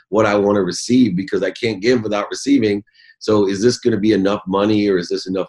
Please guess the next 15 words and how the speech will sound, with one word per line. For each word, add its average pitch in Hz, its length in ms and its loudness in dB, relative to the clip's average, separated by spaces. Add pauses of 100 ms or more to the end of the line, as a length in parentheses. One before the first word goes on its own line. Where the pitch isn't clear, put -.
time, 98 380 -4
or 90 160 -4 (200)
whatever 135 360 4
it 113 120 6
is 120 180 8
I 104 80 2
wanna 98 280 0
receive? 90 580 0 (500)
And 98 320 -2
bam, 131 420 0
you 110 80 -2
can 113 140 -4
make 101 160 0
a - 20 -10
decision 90 640 -2